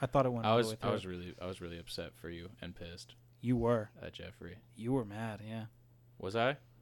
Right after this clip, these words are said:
Speaker 1: Yeah,
Speaker 2: Okay,
Speaker 1: I remember.
Speaker 2: yeah.
Speaker 1: You were like, you, you, like, went over, like, first it was, like,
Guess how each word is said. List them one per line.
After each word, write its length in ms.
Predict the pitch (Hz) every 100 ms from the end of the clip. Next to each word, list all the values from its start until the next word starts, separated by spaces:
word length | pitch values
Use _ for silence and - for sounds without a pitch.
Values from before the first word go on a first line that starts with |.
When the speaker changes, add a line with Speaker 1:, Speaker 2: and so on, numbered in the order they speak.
| -
Speaker 1:
Yeah, 280 | 120 160 120
Speaker 2:
Okay, 80 | 92 -
Speaker 1:
I 140 | 143
remember. 340 | 151 135 175
Speaker 2:
yeah. 80 | 113
Speaker 1:
You 100 | 123
were 100 | 160
like, 240 | 143 123 - - - - - - - - -
you, 180 | 139 160
you, 160 | 151 165
like, 160 | 160
went 160 | 123 143
over, 300 | 135 127 131 - - -
like, 140 | 147 131
first 360 | - 180 165
it 80 | 175
was, 140 | 143
like, 120 | 120